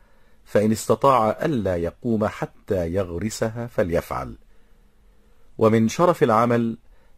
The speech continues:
أن الشريعة الإسلامية جعلت لمن يسعى على كسب معاشه ورزق أولاده أجر الشهيد، فقد ربط القرآن الكريم بين العمل وبين التضحية في سبيل الحق،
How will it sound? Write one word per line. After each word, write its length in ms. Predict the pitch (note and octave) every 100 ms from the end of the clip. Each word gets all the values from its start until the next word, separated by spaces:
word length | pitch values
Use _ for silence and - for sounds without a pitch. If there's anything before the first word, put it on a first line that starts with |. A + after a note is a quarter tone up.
| - - _ -
أن 140 | G3
الشريعة 420 | G#3+ - C3 F3+ D#3+
الإسلامية 600 | C#3 B2 - A2+ C3+ C3
جعلت 480 | G#2+ B2+ B2 A2+ -
لمن 280 | G2 G2 F#2+
يسعى 520 | C#3+ - D#2+ D2 - -
على 280 | F#2+ F#2+ F2
كسب 460 | - C#3+ - C#3+ A2
معاشه 640 | F#2+ F2 G2 A#2+ A#2 C3 - - - - - -
ورزق 540 | F2+ A#2+ C#3 - G#2+
أولاده 540 | F#2+ F2 F#2+ G#2 G2+ G2+ _ - - - - - B2
أجر 320 | C3+ A#2 A2
الشهيد، 580 | G2 - F#2+ B2 D#2+ A1 - - _ _ _ _ - - -
فقد 420 | - A2+ - G#2+
ربط 320 | A2 D#3+ D#3+ D3+
القرآن 520 | C#3+ C#3 A2+ C3+ B2+
الكريم 680 | A2+ - G2+ G#2 A#2 C3 C3+ - - _ _ _ _
بين 300 | F2 A2+ A2
العمل 560 | G#2+ F#2+ G#2+ B2 C3+ C#3 - - _
وبين 400 | G#2 D#2 G#2+ C3+
التضحية 580 | A#2+ - G#2+ - B2 A#2+
في 320 | A2+ G#2+ G#2
سبيل 380 | G2+ F#2+ E2 G2+
الحق، 520 | G2 - C3+ - -